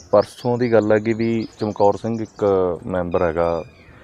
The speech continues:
ਉਹਨਾਂ ਦੇ ਘਰ ਦੇ ਵਿੱਚ ਸੁਖਪ੍ਰੀਤ ਬਾਰੀਆ ਤੇ ਦੋ ਮੁੰਡੇ ਹੋਰ ਸੀਗੇ। ਉਹਨਾਂ ਦਾ ਮੋਟਰਸਾਈਕਲ ਜਾ ਕੇ ਉਹਨਾਂ ਦੇ ਗੇਟ 'ਚ ਵੱਜਿਆ ਸੀ।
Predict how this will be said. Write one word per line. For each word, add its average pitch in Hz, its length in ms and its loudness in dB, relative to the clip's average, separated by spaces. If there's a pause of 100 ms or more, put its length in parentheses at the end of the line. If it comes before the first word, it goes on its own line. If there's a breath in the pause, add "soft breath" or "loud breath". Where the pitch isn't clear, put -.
(200 soft breath)
ਉਹਨਾਂ 117 220 0
ਦੇ 120 80 -2
ਘਰ 120 240 2
ਦੇ 98 160 -2
ਵਿੱਚ 101 260 -4
ਸੁਖਪ੍ਰੀਤ 98 500 -6
ਬਾਰੀਆ 90 360 0
ਤੇ 92 120 -4
ਦੋ 90 220 -2
ਮੁੰਡੇ 90 320 -4
ਹੋਰ 85 240 -4
ਸੀਗੇ। 87 260 -10
ਉਹਨਾਂ 95 240 -6
ਦਾ 107 60 -4
ਮੋਟਰਸਾਈਕਲ 95 600 -6
ਜਾ 87 160 -2
ਕੇ 92 100 -6
ਉਹਨਾਂ 92 160 -6
ਦੇ 110 80 -6
ਗੇਟ 92 300 -6
'ਚ - 80 -12
ਵੱਜਿਆ 73 300 -6
ਸੀ। 69 140 -18